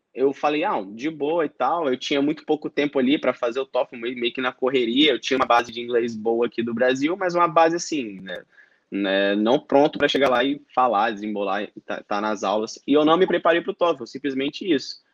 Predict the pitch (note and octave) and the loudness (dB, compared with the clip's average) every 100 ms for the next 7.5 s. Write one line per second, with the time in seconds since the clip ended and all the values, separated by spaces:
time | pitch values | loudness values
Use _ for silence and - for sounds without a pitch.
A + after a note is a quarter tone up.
0 | _ _ - F3+ D#3 C#3+ F3+ F#3 D#3 F#3+ | _ _ 0 2 2 0 2 2 2 0
1 | - - D#3 E3 - E3 D#3 D3+ D3 D3 | -2 -2 -2 -4 -2 0 0 0 -2 -2
2 | - C#3 C#3 C#3 C#3+ C3+ D#3 F3 C3+ B2+ | 2 2 2 0 0 2 0 0 -2 -2
3 | C3 - C3+ - C#3 E3 G3+ D3+ C3 - | -2 -4 -14 -8 0 2 2 2 0 -2
4 | B2+ E3 F3 E3 C#3 - _ _ - A2+ | 0 4 4 2 0 -6 _ _ -4 0
5 | A#2+ A#2 C3 C3+ D3+ D3+ C#3+ - C#3 C3+ | 2 2 0 0 0 0 -2 -2 -4 -6
6 | C#3 C3 C3 A#2+ C3 D3 D#3 - - - | -6 -4 -2 0 2 2 2 -2 -2 2
7 | A2+ A2+ G#2+ G#2+ | 2 4 2 0